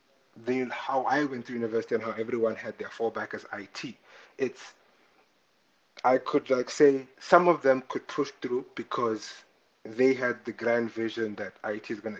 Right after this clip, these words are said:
get them the money. So that pushed them through towards the end of university,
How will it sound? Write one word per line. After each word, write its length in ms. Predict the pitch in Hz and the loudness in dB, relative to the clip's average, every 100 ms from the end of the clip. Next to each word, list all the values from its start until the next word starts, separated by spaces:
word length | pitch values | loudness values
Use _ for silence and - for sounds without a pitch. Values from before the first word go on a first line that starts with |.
| - | -10
get 200 | 113 - | -14 -12
them 180 | 104 101 | -14 -14
the 80 | 95 | -14
money. 320 | 95 101 139 _ _ - - _ | -14 -12 -12 _ _ -20 -20 _
So 120 | - 107 | -8 -6
that 360 | 110 110 - | -4 -6 -10
pushed 300 | - 123 - | -8 -8 -6
them 160 | 120 113 | -8 -8
through 380 | - 113 110 104 - _ _ - | -4 -4 -4 -6 -14 _ _ -12
towards 540 | - 98 117 120 117 | -8 -2 2 2 0
the 160 | 117 113 | -2 -2
end 140 | 113 | -2
of 120 | 107 | -4
university, 760 | 110 104 98 101 - 98 - | -4 -6 -4 -6 -8 -16 -18